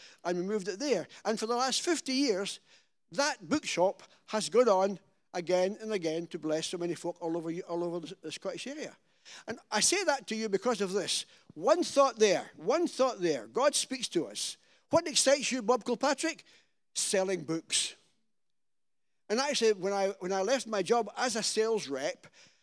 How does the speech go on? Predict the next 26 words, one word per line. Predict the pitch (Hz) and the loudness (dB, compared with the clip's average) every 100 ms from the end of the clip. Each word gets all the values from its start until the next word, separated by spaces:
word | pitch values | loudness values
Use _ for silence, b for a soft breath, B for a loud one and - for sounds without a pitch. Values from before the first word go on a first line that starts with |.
| b | b
the | 175 | -6
first | - 285 - | 0 0 2
thing | 240 | 2
I | 202 | 2
did | 170 214 143 | 4 2 2
was | 160 180 185 | 2 2 2
I | 180 | 0
went | 170 214 | 0 2
out | 240 190 | 0 2
to | 190 | 0
the | 170 131 170 | 0 -2 -2
estate | 160 - 247 240 202 | 0 2 0 0 -2
where | 190 | -2
we | 170 | 0
lived | 208 226 - B 175 | 2 0 0 B -6
and | 175 | 0
knocked | 208 233 _ 185 | 0 0 _ -4
on | 180 | 0
the | 160 | 2
doors | 165 165 160 - b | 2 0 -2 -10 b
and | 151 | -10
sold | - 185 175 139 | -8 -6 -6 -6
Bibles | 156 156 160 156 - | -4 -4 -4 -8 -10
and | 151 | -14
Christian | - 156 139 135 | -10 -10 -10 -10
books. | 151 - - | -10 -10 -12